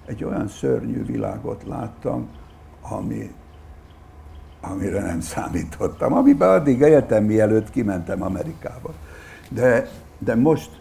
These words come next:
teljesen megváltozott, az emberek szürkék voltak, a barátságtalanok, és aztán ez első látásra ezt lehetett látni, amit addig nem láttam,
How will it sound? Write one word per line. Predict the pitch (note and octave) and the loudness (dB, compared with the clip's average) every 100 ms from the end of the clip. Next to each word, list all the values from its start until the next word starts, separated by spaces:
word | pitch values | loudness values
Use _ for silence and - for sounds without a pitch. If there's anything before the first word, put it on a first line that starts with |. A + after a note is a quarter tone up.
| - | -8
teljesen | - B2+ G2+ F2 - A#2 | -2 0 0 -2 -6 -2
megváltozott, | C3+ G#2 G#2+ G#2 G#2 G#2+ G#2 - | -2 -2 -6 -8 -8 -10 -10 -4
az | A#2 B2+ | -2 0
emberek | C#3 A#2 A2 G2 | 0 0 -2 -4
szürkék | - - D#3+ A#2+ A2+ A#2 A#2 - | -12 -6 -4 -4 -4 -8 -8 -8
voltak, | A#2 G#2+ G#2+ - - - - - - - | -6 -6 -6 -8 -8 -12 -20 -20 -20 -12
a | A#2 G#2 A#2+ - - - - - - - - - - - - - - - - | -6 -6 -8 -12 -20 -20 -20 -20 -20 -20 -20 -20 -20 -20 -20 -20 -20 -20 -6
barátságtalanok, | G#2+ C#3+ A#2+ A#2 - G#2+ - - - G2 - G2+ - - - - - | -2 0 0 -2 -6 -10 -10 -10 -8 -8 -8 -10 -12 -18 -20 -20 -12
és | - B2 | -8 -6
aztán | C#3 - C3+ B2 A#2 - - - - - | -6 -6 -6 -4 -6 -12 -20 -20 -20 -6
ez | G2+ - - - | -6 -6 -14 -10
első | - D2+ D#2 - D#2 | -4 -4 -4 -6 -2
látásra | F#2+ - A#2+ B2+ - D3+ | -2 0 -2 -4 -6 -8
ezt | D3+ - | -8 -8
lehetett | C#3 C3 - C3 C3 | -8 -8 -8 -10 -8
látni, | C3 C3+ B2 - | -8 -8 -10 -10
amit | G2 G2 - | -8 -10 -10
addig | - - - | -12 -10 -10
nem | - B2+ B2 | -6 -4 -4
láttam, | B2 B2+ - C3 B2+ | -4 -6 -8 -8 -8